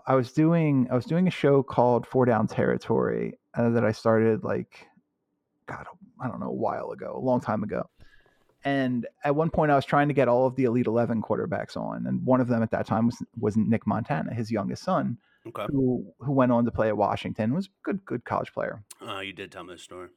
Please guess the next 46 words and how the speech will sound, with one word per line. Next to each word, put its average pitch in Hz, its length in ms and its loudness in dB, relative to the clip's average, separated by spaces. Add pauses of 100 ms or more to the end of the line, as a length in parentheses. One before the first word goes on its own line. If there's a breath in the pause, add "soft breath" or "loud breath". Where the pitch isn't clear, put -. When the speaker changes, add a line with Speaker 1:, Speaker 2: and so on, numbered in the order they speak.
(380)
Speaker 1:
Yeah, 113 280 0
so 139 260 2
I 131 140 2 (360)
call, 147 220 4
had 147 140 2
to 143 80 0
call 143 240 4
Nick, 135 480 -2 (180)
and, 127 240 0
uh, 120 180 0
and 123 120 2
Joe 113 220 2
answered, 107 440 -4
and 143 260 -8
had 117 140 -6
a, 113 240 -6 (680)
had 120 160 -10
a 110 40 -8 (140)
nice 127 280 2 (220)
brief 120 260 0
conversation 104 600 -4
with - 100 -8
Joe 58 160 -6
Montana. - 440 -4
It - 60 -8
was, 120 140 -6
Speaker 2:
He's 370 80 -10
a - 40 -4
nice - 100 -4
Speaker 1:
it - 20 4
was 127 120 2
very - 180 2
Speaker 2:
guy. - 80 -6
Speaker 1:
pleasant. - 280 -4 (680 soft breath)
It 220 80 6
is. 123 580 2
He, 160 480 0
he, 180 400 0
he 185 140 -2
does 170 260 2
seem 165 200 0
to - 80 -10
be 143 180 2
a 143 80 4
nice 123 240 2
guy. - 400 -8